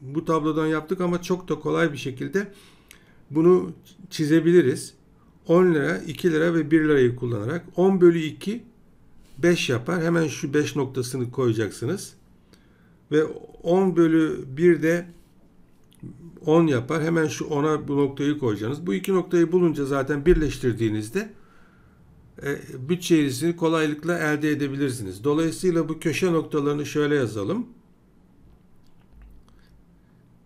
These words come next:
Bütçe bölü P K kolanın fiyatı. Şu köşe noktası içinde bütçe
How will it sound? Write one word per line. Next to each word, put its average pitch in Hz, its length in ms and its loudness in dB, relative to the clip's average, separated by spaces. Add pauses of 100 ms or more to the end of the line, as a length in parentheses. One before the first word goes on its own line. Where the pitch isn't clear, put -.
(540)
Bütçe 175 600 -4 (1000)
bölü 147 640 2 (1400)
P 160 360 2
K 165 320 -4 (300)
kolanın 139 440 0
fiyatı. 120 600 -4 (340)
Şu - 280 -10
köşe 180 320 2
noktası 160 520 -4
içinde 147 540 -6 (1120)
bütçe 170 540 -6